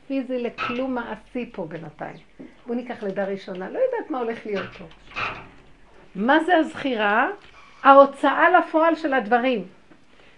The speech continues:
כל הבירור של הטוב והרע, מטרתו כבר לא לעבוד עם בירורים טוב ורע, רק ללכת, אין עוד מלבדו. כי אם אנחנו נמשיך עם הטוב והרע, אנחנו כבר נתחיל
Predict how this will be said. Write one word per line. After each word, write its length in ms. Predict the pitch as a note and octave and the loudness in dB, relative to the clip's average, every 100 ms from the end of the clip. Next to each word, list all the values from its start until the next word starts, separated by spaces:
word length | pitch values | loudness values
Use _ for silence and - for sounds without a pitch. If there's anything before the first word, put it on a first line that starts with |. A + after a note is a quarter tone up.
| - | -12
כל 240 | - E4 G#4 | 2 4 4
הבירור 680 | C4+ C#4 C4+ D#4+ F4+ C4+ | 4 6 6 6 2 0
של 220 | A#3+ B3 A3+ | -4 -4 -4
הטוב 320 | A3+ E4 C4 | 2 2 4
והרע, 560 | C4+ C4+ D4+ F#4+ D#4+ D4+ | 0 -2 -2 -2 0 0
מטרתו 920 | C#4 C4+ C4+ C4+ C4 D4 D4+ E4+ - - - - - - - | 0 -2 0 0 4 6 6 2 -4 -16 -20 -20 -20 -20 -6
כבר 200 | A#3 C4+ | 0 4
לא 120 | D4+ | 6
לעבוד 460 | A4+ B4+ C4+ C#4+ A3+ | 6 4 6 4 4
עם 180 | B3 G3 | -4 2
בירורים 400 | A#3+ A#3+ B3 A#3 | 2 2 0 -2
טוב 220 | A#3+ A3+ | -4 -4
ורע, 300 | G#3+ G#3 F#3+ - | -4 -6 -6 -8
רק 320 | - C#4+ G#4 D#4 | -2 0 0 -2
ללכת, 480 | C#4 C#4+ D4+ D#4 | 0 0 -2 -6
אין 180 | D#4 B3+ | -4 -4
עוד 100 | A#3 G3 | -4 -4
מלבדו. 420 | G3 F#3+ D3+ E3 - - - - - - - | -6 -6 -8 -10 -14 -20 -20 -20 -20 -14 -4
כי 100 | D#4 | -2
אם 80 | |
אנחנו 300 | E4 C#4 C4 | 0 -4 -6
נמשיך 340 | B3 - D#4+ - | -8 -6 -8 -6
עם 100 | A3+ | -8
הטוב 260 | A3 D4 B3 | -2 -4 -2
והרע, 380 | C4+ C#4 E4+ C#4 | -6 -8 -8 -8
אנחנו 300 | A#3+ B3+ A#3 | -8 -10 -10
כבר 180 | A#3+ | -10
נתחיל 400 | A#3 A3 - C#4 | -10 -10 -8 -8